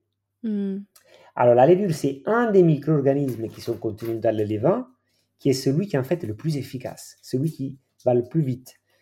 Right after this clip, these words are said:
Speaker 2: Donc, l'homme a pris celui-là et il a dit à tous les autres, « Partez à la retraite, on n'a plus besoin de vous. »
Speaker 1: Mm.
Speaker 2: Et donc, après, il a, il est arrivé à dupliquer, à multiplier en laboratoire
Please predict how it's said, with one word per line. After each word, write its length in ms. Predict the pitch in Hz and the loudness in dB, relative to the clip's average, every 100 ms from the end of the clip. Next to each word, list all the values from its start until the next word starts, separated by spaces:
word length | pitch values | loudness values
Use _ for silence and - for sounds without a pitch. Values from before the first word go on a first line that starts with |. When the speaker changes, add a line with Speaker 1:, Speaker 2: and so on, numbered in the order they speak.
| _ - | _ -4
Speaker 2:
Donc, 220 | 123 117 | -2 2
l'homme 260 | - 196 170 | 6 8 8
a 80 | 135 | 4
pris 220 | - 247 | 2 0
celui-là 600 | - 170 135 120 - - _ _ _ _ _ | 4 4 4 2 0 -10 _ _ _ _ _
et 140 | 139 | 0
il 80 | 143 | 6
a 80 | 170 | 6
dit 160 | 170 180 | 8 6
à 60 | |
tous 200 | 131 - | 6 2
les 220 | 214 170 147 | 6 6 6
autres, « 220 | 196 131 | 4 2
Partez 300 | 127 143 - | 0 0 4
à 60 | 180 | 6
la 100 | 160 | 6
retraite, 380 | 156 151 135 | 4 2 0
on 40 | 123 | -2
n'a 100 | 117 | -4
plus 140 | 165 | 0
besoin 280 | 160 131 135 | -2 0 -2
de 100 | 117 | -2
vous. » 140 | 101 98 _ _ _ _ _ | -6 -12 _ _ _ _ _
Speaker 1:
Mm. 200 | 214 202 202 _ _ _ _ _ _ - | -12 -12 -14 _ _ _ _ _ _ -2
Speaker 2:
Et 100 | 139 | 4
donc, 200 | 170 160 | 6 6
après, 420 | 131 131 175 165 | 2 4 4 4
il 160 | 131 113 | 0 -2
a, 200 | 101 - | -4 -4
il 100 | 127 | -2
est 40 | 120 | -2
arrivé 300 | 131 139 123 | 0 0 0
à 200 | 87 - - _ _ _ _ _ _ _ _ _ | -2 -10 -20 _ _ _ _ _ _ _ _ _
dupliquer, 680 | 131 139 196 180 185 - 165 | -4 -2 -2 -2 -4 0 4
à 80 | 135 | 4
multiplier 680 | 113 151 180 - 160 143 147 | 2 0 -2 -4 -6 -2 -2
en 40 | |
laboratoire 920 | 117 117 117 113 - - 143 180 208 | 0 -2 -2 -2 -4 -2 -2 0 -4